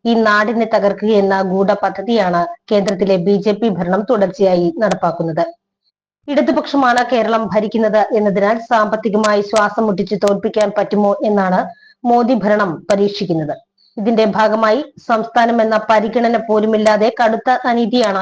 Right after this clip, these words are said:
കേന്ദ്രം കാട്ടുന്നത്. ദുരന്തമുഖത്ത് പോലും മനുഷ്യത്വരഹിതമായ സമീപനം.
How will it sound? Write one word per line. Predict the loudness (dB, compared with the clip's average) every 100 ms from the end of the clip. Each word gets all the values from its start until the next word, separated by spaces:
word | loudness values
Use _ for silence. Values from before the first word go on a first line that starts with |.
| -2
കേന്ദ്രം | 0 2 0 -2
കാട്ടുന്നത്. | 0 0 0 -2 -4 -10 _ _ _ _ _ _ _ _ -6
ദുരന്തമുഖത്ത് | 0 2 4 2 2 0 0
പോലും | 0 2 2 2
മനുഷ്യത്വരഹിതമായ | 0 0 -4 -2 -2 0 0 0 -2
സമീപനം. | -2 -2 0 0 0